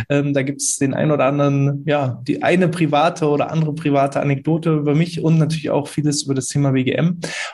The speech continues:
Heute geht es aber um, ja, den Podcast. Ähm, wenn du gerade mal keinen Podcast aufnimmst, Olli, was machst du denn dann?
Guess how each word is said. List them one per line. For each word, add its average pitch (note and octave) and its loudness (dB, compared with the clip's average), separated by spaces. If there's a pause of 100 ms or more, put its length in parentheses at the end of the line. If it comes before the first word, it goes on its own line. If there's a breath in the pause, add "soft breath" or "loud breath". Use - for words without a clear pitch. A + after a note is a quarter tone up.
(100)
Heute G3+ 2
geht F3 0
es - -2
aber E3+ 2
um, E3 0
ja, E3+ 0
den C3 0
Podcast. - -6 (280 loud breath)
Ähm, C#3+ 2
wenn D#3+ 4
du F3 -2
gerade D3+ 0
mal D3 2
keinen G3+ 0
Podcast - -4
aufnimmst, A#2 -2
Olli, A2+ -4 (840 loud breath)
was C3 -4
machst D3+ -2
du D3+ 2
denn C3 2
dann? D3 0